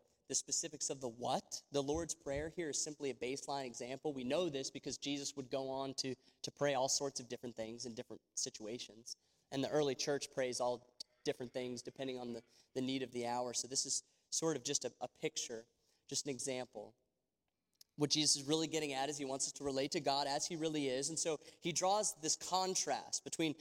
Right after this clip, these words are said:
the prayers of the pagans on the one hand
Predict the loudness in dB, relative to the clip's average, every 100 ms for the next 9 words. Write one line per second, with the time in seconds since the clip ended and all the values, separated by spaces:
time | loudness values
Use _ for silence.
0 | -8 -6 -4 4 6 6 4 0 -4 0
1 | 4 4 2 0 0 0 0 0 0 -2
2 | -4 -6